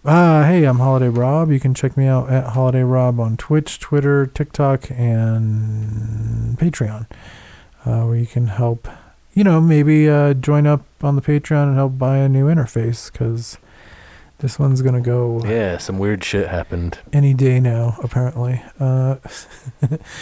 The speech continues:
Speaker 1: at any time. I haven't been using that channel at all anymore.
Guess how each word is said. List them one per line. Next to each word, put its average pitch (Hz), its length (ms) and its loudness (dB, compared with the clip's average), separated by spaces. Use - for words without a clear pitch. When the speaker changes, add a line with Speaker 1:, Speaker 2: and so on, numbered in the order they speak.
Speaker 1:
at 110 200 -2
any 120 220 0
time. 90 420 -12
I 139 40 0
haven't 175 160 4
been 156 120 6
using 139 280 4
that 123 160 -2
channel 127 440 -4
at 131 140 -2
all 123 160 -2
anymore. 131 460 -2